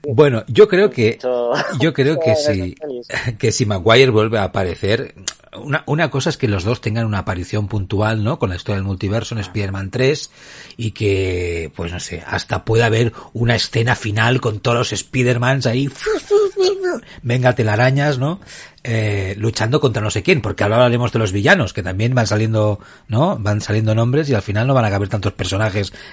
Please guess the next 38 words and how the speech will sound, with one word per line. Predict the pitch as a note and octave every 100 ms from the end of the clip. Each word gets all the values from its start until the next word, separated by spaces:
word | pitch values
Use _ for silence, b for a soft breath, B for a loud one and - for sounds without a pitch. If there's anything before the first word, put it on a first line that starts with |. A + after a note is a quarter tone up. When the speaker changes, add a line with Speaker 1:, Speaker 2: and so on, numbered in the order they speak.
| B
Speaker 1:
en | G#2+
el | G2+
metraje | G2+ G#2+ - G2+
de |
la | G2
película. | G2+ C3+ B2+ F#2+ - B B B B
Em, | - C3+ B2 G#2+ G2 E2+ - _ - _ _ -
y | D3
que | D#3
en | D3+
el | C3
fondo, | F#3 A3 G#3+
si | C#3+ - C3+ C#3
este | C3 -
rumor | G#3+ F#3 C#3+ C3+
fuera | A2 B2+ A2
cierto, | - G#2 F#2+ - D#2 A2+ D3 - -
que | G2
Spider-Man | - A2 G2+ F#2+
tres | F#2 G2+
abre | G2 F#2
la | E2+
puerta | G2+ G2+ G2 F#2
a | F2+
hacer | - G#2 -
no | G#2 G2
sé | F#2+ - D#2+
qué, | - G#2+ F#2+
no | F#2
sé | -
si | - F#2+
películas | F#2 F2+ A2 A#2+ G#2+ G2+ B B B B
o | G2+
series | - A2 G#2 G#2 F#2+ -
en, | F2+ E2+ E2+ E2 E2+
en, | F2 E2 F#2+
en | G2 E2
Prime, | - G#2+ A2 F#2+